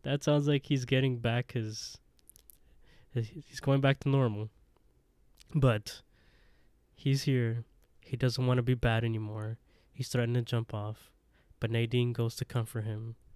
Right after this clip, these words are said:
says everything's gonna be okay. And then Lexi breaks in. They,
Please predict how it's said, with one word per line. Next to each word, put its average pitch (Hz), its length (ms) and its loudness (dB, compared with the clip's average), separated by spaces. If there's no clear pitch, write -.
says 113 200 -6
everything's 113 400 -2
gonna 120 220 0
be 120 180 0
okay. 110 540 -6
And 110 160 -4
then 110 360 -2
Lexi 120 580 0
breaks 120 380 -2
in. 110 300 -2
They, 117 260 0